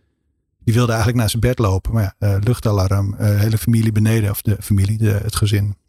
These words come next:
En de rest van de flat. En, eh, hij was er klaar mee. Hij had het, eh, gehad. Ik zei: Bekijk het maar. Ik loop gewoon naar boven. Ik ga in mijn bed liggen. Eh, waarbij hij dus eigenlijk voor zichzelf zich afscheidde van zijn gezin. Op een dreigend moment. Ehm,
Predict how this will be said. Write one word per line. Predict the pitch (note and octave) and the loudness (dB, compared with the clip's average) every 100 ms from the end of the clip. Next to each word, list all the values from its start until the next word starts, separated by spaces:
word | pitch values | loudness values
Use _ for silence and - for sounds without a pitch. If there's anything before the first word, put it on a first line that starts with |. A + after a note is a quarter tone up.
| - - | -14 0
En | A2 | 2
de | G2+ | 2
rest | G2+ - | 0 0
van | G2+ | 0
de | F#2 | 0
flat. | G2+ F#2+ - - _ | 0 0 -4 -20 _
En, | B3 A2+ G2+ G2 | -2 0 2 2
eh, | G2 G2+ A2 A#2 - | 2 0 -4 -6 -2
hij | G#2+ | 0
was | G#2 G2+ | 2 0
er | G#2 | -2
klaar | G#2+ A2 A#2+ | 0 2 2
mee. | G2+ | 2
Hij | G2 G#2 | 2 2
had | G2+ - | 0 -2
het, | A2+ | 0
eh, | G2+ | 2
gehad. | G2+ G#2 - | 2 0 -2
Ik | |
zei: | - G#2+ G#2 | -2 0 0
Bekijk | - A#2 A#2 | 0 0 0
het | - | 0
maar. | A2 G#2+ | 0 0
Ik | - | 0
loop | A2+ - | 0 2
gewoon | - | 0
naar | G#2+ | 0
boven. | G2+ A2 - | 2 0 0
Ik | - | -2
ga | |
in | A2+ | 0
mijn | G#2+ | 2
bed | G#2 A2+ | 0 0
liggen. | G#2 G2 A#2+ - _ _ _ _ _ _ _ _ _ _ _ _ _ | -2 -2 -6 -10 _ _ _ _ _ _ _ _ _ _ _ _ _
Eh, | A#2 A2+ A2 G#2+ G#2+ A2 | 2 4 4 2 2 0
waarbij | G#2+ A#2+ C3 B2+ | 0 2 2 2
hij | B2 | 0
dus | A#2 | 0
eigenlijk | C#3 B2 B2 - | 2 2 0 -2
voor | B2 | -2
zichzelf | A#2 A2+ C3 A#2 | 0 0 0 0
zich | - A#2 | -2 -2
afscheidde | A#2+ - A2+ A2 | -2 0 0 0
van | A2+ | 0
zijn | G2 F#2+ | 0 0
gezin. | G#2 B2 G#2 - | 0 2 0 -4
Op | C3 - | -4 -2
een | A2 | 0
dreigend | A2+ A#2 B2 A#2 - | 0 0 -2 -2 -2
moment. | G#2 A2 G#2+ - A#2+ | 0 2 0 -4 -6
Ehm, | G#2 G2+ G2+ | -2 0 -2